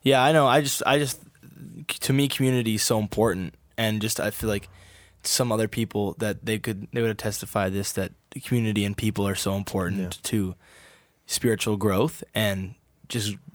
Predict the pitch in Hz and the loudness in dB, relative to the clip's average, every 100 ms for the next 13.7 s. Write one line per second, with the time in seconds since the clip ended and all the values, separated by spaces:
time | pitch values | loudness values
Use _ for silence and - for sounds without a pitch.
0 | 120 117 107 107 110 101 101 104 98 101 | -6 0 0 2 -2 2 2 2 0 -2
1 | 104 101 98 98 101 - 98 98 _ - | -2 -4 -4 -6 -6 -8 -10 -12 _ -6
2 | 127 110 113 104 98 - 98 - 92 - | -2 0 0 -2 -2 -4 -4 -2 -2 -2
3 | - 104 - 110 98 _ - - - - | 0 0 2 0 -2 _ -20 -20 -20 -20
4 | _ - 113 113 110 117 - - 113 110 | _ -6 -2 -2 0 0 0 2 2 2
5 | 113 104 104 104 - 107 107 104 - 120 | 0 0 0 -2 -2 -2 0 0 -2 -4
6 | 113 - 113 104 - 101 101 104 104 98 | -2 -2 -2 -4 -2 -4 -4 -4 -2 -4
7 | - 101 95 - _ _ _ _ _ _ | -4 -6 -6 -8 _ _ _ _ _ _
8 | _ _ _ - 117 117 117 110 104 110 | _ _ _ 0 2 2 2 2 0 -2
9 | 104 95 85 98 92 90 92 92 92 - | -2 -2 -4 -2 -2 -2 -2 -2 -2 -2
10 | 104 107 98 98 - _ - 107 98 98 | -2 -2 -2 -6 -10 _ -6 -6 -2 -2
11 | 92 107 113 104 - 110 101 104 101 101 | 0 0 0 -2 -4 -2 0 0 -2 -4
12 | 98 107 104 101 104 - 98 101 101 101 | -2 -2 -2 -4 -4 -4 -2 -2 -4 -4
13 | 95 92 101 - 98 98 | -4 -4 -4 -4 -4 -4